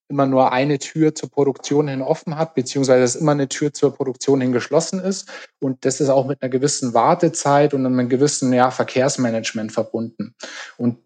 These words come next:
in der erste Schritt in der Produktion ist dann auch gleich,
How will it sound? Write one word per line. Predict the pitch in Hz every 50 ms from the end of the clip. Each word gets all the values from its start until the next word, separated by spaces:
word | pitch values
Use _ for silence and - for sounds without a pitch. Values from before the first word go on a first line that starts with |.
| _
in | - 135 135 127
der | 117 117 117 120
erste | 127 147 - - -
Schritt | - - - 143 -
in | 143
der | 139 127
Produktion | - 131 123 131 117 - - - 135 139 151 170 160
ist | 131 - -
dann | 135 131
auch | 127 127 123
gleich, | - 135 131 131 139 135 - -